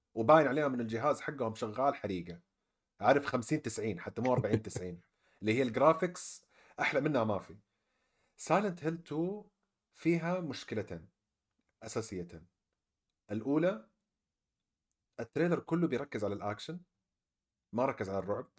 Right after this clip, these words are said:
Speaker 1: ما جاب لي الشخصيات. لأنه تلاحظ التريلر كان عبارة عن شوف ك-، كمية الأسلحة اللي عندنا اللي تقتل فيها كمية الوحوش نفسهم، نفس الوحوش.
Speaker 2: مم، صح.
Speaker 1: نفس ال-، نفس الوحوش، ال-، الممرضة والآدم الماشي اللي بالشقلوب، الممرضة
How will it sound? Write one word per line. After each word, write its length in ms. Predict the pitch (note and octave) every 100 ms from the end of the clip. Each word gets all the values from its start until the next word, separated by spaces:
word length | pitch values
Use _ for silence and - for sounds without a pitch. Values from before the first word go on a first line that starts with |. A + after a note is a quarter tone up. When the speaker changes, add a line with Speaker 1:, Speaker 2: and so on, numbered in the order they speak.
| _ _ _ _ _ -
Speaker 1:
ما 120 | A#2
جاب 120 | B2
لي 60 | G#2+
الشخصيات. 640 | - - - F#2 A#2+ - -
لأنه 220 | A2+ A2+
تلاحظ 300 | A2 D3 C#3
التريلر 260 | - C#3+ C3+
كان 120 | B2
عبارة 280 | A#2 C#3+ B2+
عن 260 | A2+ A#2
شوف 380 | - D#3+ D#3 -
ك-، 220 | - _ -
كمية 340 | A#2 A2+ C#3+ A#2+
الأسلحة 520 | A2 D#3+ - B2+ A#2+
اللي 140 | A2+
عندنا 280 | A#2 D#3+ D#3+
اللي 100 | C3
تقتل 260 | - - A#2
فيها 260 | - D3+
كمية 380 | C#3+ A#2+ D3 C#3+ B2
الوحوش 480 | A2+ - D#3+ -
نفسهم، 500 | D#3 - G#2 F2+ F2 -
نفس 220 | D#3+ -
الوحوش. 520 | B2+ A2+ D#3 A2 - G#2+
Speaker 2:
مم، 280 | G#2+ G2 -
صح. 240 | G#2+ G#2
Speaker 1:
نفس 260 | B2+ E3 D3+
ال-، 80 | C3+
نفس 200 | D#3+ C#3+
الوحوش، 420 | B2+ D#3 B2 A2
ال-، 160 | A2
الممرضة 720 | A#2+ A#2+ C3 D#3 D#3+ D#3+ E3+ E3+ - -
والآدم 400 | B2 C3 C#3+ D3+
الماشي 280 | B2+ C#3+ -
اللي 100 | B2
بالشقلوب، 540 | A2+ - A#2 B2+ F2+
الممرضة 680 | G2+ A#2 C#3 D#3 E3 D#3+ E3+